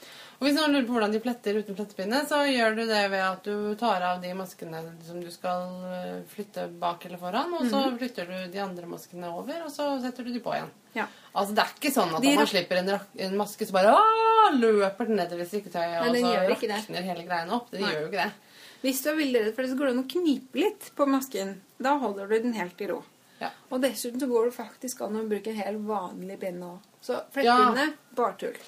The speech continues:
Speaker 1: Jeg tror den første gangen jeg strikka fletter, så tror jeg at jeg, eh, brukte en, en strømpepinne bare.
Speaker 2: Ja, det gjorde jeg også. Og så var jeg i en butikk, og så så jeg flettepinne, og tenkte jeg, "Nei, jøss, så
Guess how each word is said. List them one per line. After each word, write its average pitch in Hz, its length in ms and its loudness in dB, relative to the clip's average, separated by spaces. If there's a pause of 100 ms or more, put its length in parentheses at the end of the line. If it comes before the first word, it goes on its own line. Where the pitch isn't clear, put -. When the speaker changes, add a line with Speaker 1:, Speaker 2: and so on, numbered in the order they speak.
(200)
Speaker 1:
Jeg 226 80 0
tror 247 120 2
den 240 140 4
første 254 320 -2
gangen 175 300 -2
jeg 175 180 -4
strikka 170 520 -6 (100)
fletter, 240 500 -2 (560)
så 226 160 -2
tror 208 240 0
jeg 175 80 2
at 165 320 -4
jeg, 180 560 -4
eh, 175 480 -4
brukte 214 400 -8
en, 165 220 -12 (180)
en 175 400 -8
strømpepinne 160 640 -8
bare. 170 280 -8 (160)
Speaker 2:
Ja, 294 160 -2 (420)
det 262 140 2
gjorde 294 140 2
jeg 262 180 2
også. - 100 -2 (300)
Og 262 80 -4
så 277 140 -2
var 254 120 0
jeg 233 160 -2
i - 40 0
en 247 120 2
butikk, 294 320 -4 (440)
og 294 100 2
så 311 140 -4
så 277 200 2
jeg 262 280 4
flettepinne, 269 360 0
og 269 60 0
tenkte 269 260 4
jeg, 220 100 4
"Nei, 233 380 4 (220)
jøss, - 340 -8
så 233 80 -2